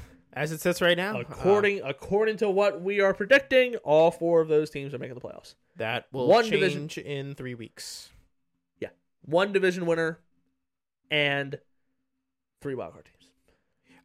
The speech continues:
Speaker 1: I think Washington just got a, got a shit schedule, um, this year.
Speaker 2: It's, yeah, it, it's, it's, it's just shi-,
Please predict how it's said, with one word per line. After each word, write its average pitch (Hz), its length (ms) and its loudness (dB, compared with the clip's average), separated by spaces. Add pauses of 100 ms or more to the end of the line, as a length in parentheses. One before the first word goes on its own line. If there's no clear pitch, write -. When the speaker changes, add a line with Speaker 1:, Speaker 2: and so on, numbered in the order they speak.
(120)
Speaker 1:
I 233 60 6
think 269 160 -4
Washington 170 480 -2
just 135 160 -10
got 123 160 -2
a, 110 260 -4 (140)
got 156 160 -2
a 110 60 -8
shit - 340 -6
schedule, 131 500 -6 (280)
um, 123 400 -4
this 135 240 -6
year. 131 400 -6 (260)
Speaker 2:
It's, 190 220 2
yeah, 220 140 8
it, 202 200 4
it's, 208 380 2
it's, 233 260 0
it's 226 160 2
just 339 180 -4
shi-, - 220 -4